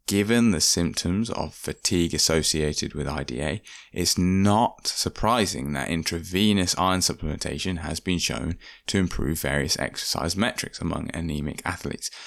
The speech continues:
But what about iron deficiency prior to development of anemia? Now, that is straight from a study we will go on to talk about, but it teases up to show already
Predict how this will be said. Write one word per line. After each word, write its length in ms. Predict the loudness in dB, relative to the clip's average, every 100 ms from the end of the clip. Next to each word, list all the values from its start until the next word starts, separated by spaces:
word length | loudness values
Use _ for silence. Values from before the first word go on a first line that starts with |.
| -10 0
But 180 | 2
what 200 | 4 4
about 320 | 4 4 2 2
iron 240 | 2 2
deficiency 500 | 0 -2 -4 -2 -4
prior 320 | -2 0 2
to 120 | 0 -2
development 600 | -2 -2 -2 -2 -4 -2
of 240 | -2 -2 0
anemia? 720 | 0 2 4 6 6 4 0 -10 -16 -4
Now, 140 | -2
that 260 | 0 0 2
is 160 | 2 2
straight 420 | 2 2 0 0
from 280 | 2 2 2
a 80 |
study 360 | 0 0 2 2
we 200 | 2 2
will 160 | 2 2
go 320 | 2 2 2
on 240 | 2 0
to 100 | -6
talk 320 | -2 0 0
about, 340 | 0 -2 -4 -8 -20 _ -20 _
but 280 | 0 0 -4 -20 -12
it 200 | -6 -4
teases 440 | 0 0 2 2 2
up 280 | 0 -2 -4
to 140 | -2
show 320 | 0 2 0 0
already 840 | 2 4 4 4 2 0 0 -2